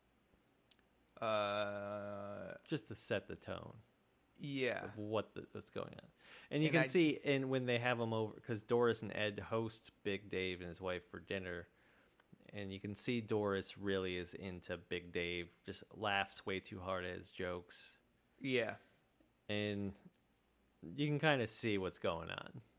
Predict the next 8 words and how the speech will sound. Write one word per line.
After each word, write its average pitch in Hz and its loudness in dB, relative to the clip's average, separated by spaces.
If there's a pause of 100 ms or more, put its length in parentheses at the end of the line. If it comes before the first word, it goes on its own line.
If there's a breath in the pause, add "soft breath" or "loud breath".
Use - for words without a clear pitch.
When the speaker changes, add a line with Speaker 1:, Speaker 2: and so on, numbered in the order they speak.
(440)
Speaker 1:
Yeah, 135 2 (260)
exactly. 120 0 (920 soft breath)
So 139 2
then 151 6
this 160 0
out-of-town 151 4
salesman 139 2
or 104 0